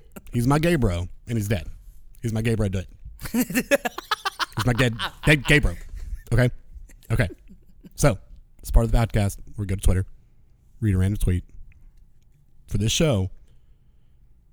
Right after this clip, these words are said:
Speaker 1: we pick something that has the hashtag of what our show we're t-, talking about, okay? So, this hashtag Scream Queens this comes from at Fern Riddle, or Riddell,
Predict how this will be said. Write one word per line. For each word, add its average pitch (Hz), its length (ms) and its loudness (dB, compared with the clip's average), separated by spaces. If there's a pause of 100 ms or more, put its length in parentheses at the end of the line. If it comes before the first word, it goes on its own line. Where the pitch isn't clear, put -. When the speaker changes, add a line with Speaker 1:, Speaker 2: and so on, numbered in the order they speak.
(600)
Speaker 1:
we 110 80 0
pick - 160 4
something 98 260 -2
that 90 60 -2
has 92 140 0
the 87 60 0
hashtag 87 500 0 (180)
of 101 60 -4
what 92 160 -2
our 82 60 -4
show 101 140 -4
we're 92 120 -2
t-, 98 160 -2
talking 92 320 -2
about, - 140 -8
okay? 110 180 0 (720)
So, 107 180 0 (880)
this - 100 -4
hashtag 131 400 2
Scream 160 260 4
Queens 95 420 0 (800)
this - 100 -16
comes 120 300 0
from 120 460 0 (280)
at 123 300 -2
Fern 170 380 0 (160)
Riddle, 104 340 0 (460)
or 110 100 0
Riddell, 117 400 2